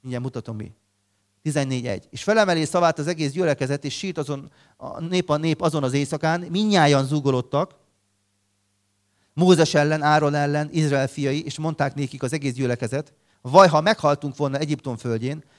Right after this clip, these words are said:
vagy ebben a pusztában, vaj, ha meghalnánk. Miért is visz be minket az Úr arra a földre, hogy fegyver miatt halljunk el, feleségeink és kicsinyénk prédára lesznek, legyenek? Nem jobb volna, én nékünk, visszatérnünk Egyiptomba?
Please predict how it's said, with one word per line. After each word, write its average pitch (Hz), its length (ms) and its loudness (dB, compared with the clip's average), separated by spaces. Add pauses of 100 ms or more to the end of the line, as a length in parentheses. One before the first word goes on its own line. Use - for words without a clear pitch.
vagy 139 160 -2
ebben 170 200 0
a 139 40 2
pusztában, 127 520 -2
vaj, 147 160 4
ha 123 100 0
meghalnánk. 117 680 -4 (500)
Miért 226 520 4
is 170 160 -6
visz 190 180 -4
be 147 140 0
minket 156 320 -4
az 135 140 -2
Úr 151 120 -4
arra 143 260 2
a 120 60 -2
földre, 135 680 -4 (240)
hogy 127 140 -8
fegyver 180 380 2
miatt 165 220 0
halljunk 147 420 0
el, 127 300 0 (340)
feleségeink 170 760 0 (180)
és - 180 -6
kicsinyénk 170 460 -6
prédára 170 420 4
lesznek, 127 540 -2 (260)
legyenek? 143 520 -2 (240)
Nem 208 220 4
jobb 175 220 4
volna, 180 240 2
én 160 120 2
nékünk, 156 380 -2
visszatérnünk 156 600 -4
Egyiptomba? 117 640 -6